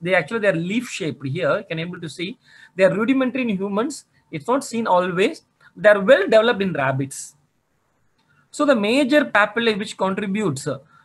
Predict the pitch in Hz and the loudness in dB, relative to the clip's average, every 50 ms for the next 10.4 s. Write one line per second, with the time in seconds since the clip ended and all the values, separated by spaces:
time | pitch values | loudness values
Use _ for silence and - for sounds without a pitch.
0 | _ _ _ - 196 196 190 - 180 180 190 190 220 226 226 - - 202 - - | _ _ _ -2 0 0 2 4 4 2 2 2 -2 -2 -2 -4 -6 -10 -8 -10
1 | 220 196 - 226 220 196 208 202 196 190 170 185 196 208 202 - - 185 - 214 | -10 -8 -6 -6 -4 -4 -2 2 2 4 2 2 0 -4 -8 -8 -10 -10 -8 -6
2 | 196 202 185 185 175 - - 185 196 202 196 180 165 170 151 131 131 156 156 170 | -4 -4 -4 -4 -4 -4 -4 -4 -2 0 0 0 0 0 -2 0 0 2 2 2
3 | 180 196 190 190 - 170 165 160 - 170 165 180 220 392 - - 160 151 160 156 | 2 0 -2 -2 0 0 0 0 -2 -4 -4 -4 -4 -4 -6 -6 -6 -6 -6 -4
4 | - 160 151 - - 202 196 196 190 185 185 - 175 170 170 - 190 185 220 254 | -2 -2 -2 -2 -4 -4 0 0 0 0 0 0 0 0 0 -2 -4 -4 -4 -4
5 | 359 - _ _ _ - - _ _ _ _ - 202 202 220 233 233 - 208 202 | -6 -8 _ _ _ -20 -20 _ _ _ _ -6 -4 -4 -4 -4 -4 -4 -6 -6
6 | 190 - 185 175 180 - 190 196 254 311 285 190 190 175 - - 190 185 190 190 | -4 -4 -4 -4 -4 -4 -4 -4 -4 -4 -4 -8 -10 -10 -10 -8 -8 -6 -8 -8
7 | 190 - 190 190 180 - 165 160 - - 165 175 202 240 - - _ _ _ _ | -10 -10 -10 -10 -6 -2 -2 -2 -2 -2 -4 -4 -4 -4 -4 -6 _ _ _ _
8 | _ _ _ _ _ _ _ _ _ _ _ _ _ _ _ _ _ 147 151 185 | _ _ _ _ _ _ _ _ _ _ _ _ _ _ _ _ _ -4 -2 0
9 | 214 233 202 220 233 233 226 - - - 214 233 240 - 233 226 202 - 208 196 | 0 0 0 0 0 0 -2 -4 -4 -4 -6 -4 -4 -2 -4 -4 0 0 0 0
10 | 196 - 214 208 214 226 247 240 | 0 -2 -4 -4 -2 -2 -4 -6